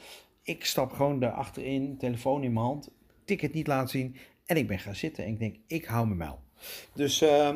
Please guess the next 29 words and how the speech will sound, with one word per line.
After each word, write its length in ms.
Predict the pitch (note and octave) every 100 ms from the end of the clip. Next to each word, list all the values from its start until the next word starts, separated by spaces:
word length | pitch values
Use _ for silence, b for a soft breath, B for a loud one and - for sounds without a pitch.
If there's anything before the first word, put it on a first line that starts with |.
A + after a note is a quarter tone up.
| D#3
nou, 200 | D3+ B2+
ik 120 | F#3+
kwam 280 | - D#3+ D#3
aan, 340 | D3 D#3 D3+
eh, 300 | C#3 B2+ B2
in, 200 | C#3 B2+
eh, 220 | B2 A#2 B2
in 100 | C#3
Auschwitz. 540 | D3+ - D3+ D3 - - B B B B
Ehm, 840 | - A#1+ A#1 A2+ - A1+ A#2 A#2+ A#2+
in, 260 | - A#2 A#2
in, 100 | A#2
nou 200 | A2 G2
ja, 100 | F2
de, 200 | A2 A#2
de, 180 | A#2+ - -
het 120 | -
plaatje, 520 | - C3+ C3+ B2+ A#2+
eh, 320 | A2+ A#2 A2 G#2+
heet 360 | B2 C3 - - -
Auschwitzim 840 | D3+ C#3+ - D#3 - - F3 F#3+
of 120 | E3
zo. 400 | - C#3+ D#3+ G3 - B B B B
En 180 | - A#2
dat 180 | A#2+ A2+
was 140 | A2+
voor 120 | - A2+
de 100 | G2+
Duitsers 640 | B2 C3 B2+ G#2+ - -